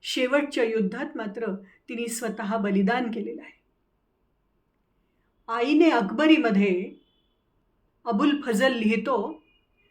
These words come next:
की दुर्गावतीच्या शासनकाळात गोंडवान राज्य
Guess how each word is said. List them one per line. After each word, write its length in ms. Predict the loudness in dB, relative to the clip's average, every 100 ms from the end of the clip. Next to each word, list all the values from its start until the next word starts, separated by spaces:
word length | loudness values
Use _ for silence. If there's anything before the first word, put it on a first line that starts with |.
| _ -6
की 80 | -4
दुर्गावतीच्या 920 | -2 -2 2 2 2 4 2 4 2
शासनकाळात 1000 | 4 0 0 -4 -6 -6 -4 -4 -6 -10 -20 _ _ _ _ _ _ _ _ _ -6
गोंडवान 540 | 2 4 4 2 4 6
राज्य 420 | 4 2 2